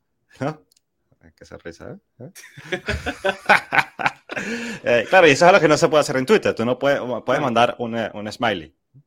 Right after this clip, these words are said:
Speaker 1: Sí, pero a
Speaker 2: Un
Speaker 1: veces ese smiley se puede malinterpretar,
Speaker 2: Un
Speaker 1: entonces,
Speaker 2: gif,
Speaker 1: no sé.
Speaker 2: un gif, puedes poner un
Speaker 1: Un
Speaker 2: gif.
Speaker 1: gif,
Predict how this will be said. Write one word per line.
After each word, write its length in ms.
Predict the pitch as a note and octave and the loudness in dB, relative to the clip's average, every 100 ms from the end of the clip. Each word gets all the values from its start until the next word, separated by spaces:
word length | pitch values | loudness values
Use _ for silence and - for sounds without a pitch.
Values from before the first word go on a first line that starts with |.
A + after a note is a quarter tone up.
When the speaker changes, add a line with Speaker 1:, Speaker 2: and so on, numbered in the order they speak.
| _ _ - | _ _ -16
Speaker 1:
Sí, 120 | G#2+ | -14
pero 200 | G2 F#2 | -10 -8
a 40 | |
Speaker 2:
Un 60 | F2 | -6
Speaker 1:
veces 340 | F#2+ B2+ A2+ | -6 -4 -6
ese 160 | G#2 A2 | -6 -10
smiley 280 | A2 G#2 G#2 | -6 -6 -6
se 120 | A2 | -10
puede 160 | - G2+ | -8 -6
malinterpretar, 640 | G2 F#2 - - G#2 F2 | -8 -12 -20 -12 -8 -8
Speaker 2:
Un 40 | |
Speaker 1:
entonces, 300 | E2+ F#3+ F#3 | -8 -6 2
Speaker 2:
gif, 140 | G#3 - | 2 0
Speaker 1:
no 60 | |
sé. 60 | E3 | -6
Speaker 2:
un 60 | |
gif, 280 | E3+ E3+ - _ | -2 -2 -4 _
puedes 160 | E3 E3 | -10 -6
poner 220 | F3 E3+ | -6 -6
un 60 | D#3 | -6
Speaker 1:
Un 120 | D#3+ | -2
Speaker 2:
gif. 20 | |
Speaker 1:
gif, 360 | D#3+ C#3+ - | 2 2 -2